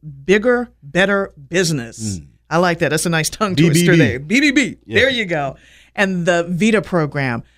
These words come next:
Speaker 1: that is offered. So radio family, again, go to the podcast at W Q M G dot com to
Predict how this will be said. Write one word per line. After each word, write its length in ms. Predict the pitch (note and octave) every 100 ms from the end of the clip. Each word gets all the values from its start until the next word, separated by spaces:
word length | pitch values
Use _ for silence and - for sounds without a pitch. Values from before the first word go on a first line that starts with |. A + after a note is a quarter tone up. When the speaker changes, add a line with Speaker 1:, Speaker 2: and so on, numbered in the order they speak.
| _ -
Speaker 1:
that 240 | D3+ D3+
is 160 | C3+ -
offered. 400 | D#3 C3+ C3+ B2
So 120 | -
radio 360 | C#3+ D3+ F#3 F#3+
family, 400 | F#3 F#3 F#3 F3
again, 480 | D3+ C#3+ E3+ E3+ F3
go 240 | D#3+ D#3+
to 100 | F3+
the 120 | G#3+ G#3
podcast 760 | G#3+ G3 F#3 - C#3 B2 -
at 80 | C3
W 280 | C#3 C3+ B2+
Q 260 | - D#3+
M 140 | D#3+ D#3+
G 180 | D#3 D#3
dot 300 | C#3+ C#3 -
com 340 | E3+ C3 A#2+ - _ _ _ -
to 340 | E3 C#3